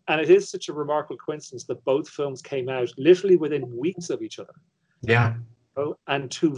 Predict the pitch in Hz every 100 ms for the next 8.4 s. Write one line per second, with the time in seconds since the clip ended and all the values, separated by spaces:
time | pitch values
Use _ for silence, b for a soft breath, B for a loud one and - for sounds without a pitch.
0 | 120 170 190 180 160 135 180 - 143 135
1 | 135 120 151 123 123 123 143 139 160 -
2 | - 147 147 131 120 147 139 - 151 B
3 | B - 160 156 151 _ - 180 131 123
4 | - _ _ _ _ - 175 170 196 -
5 | 160 156 170 208 196 143 127 143 147 165
6 | 165 - - - 139 180 170 123 120 117
7 | 113 - - - - - 147 165 151 -
8 | 120 104 -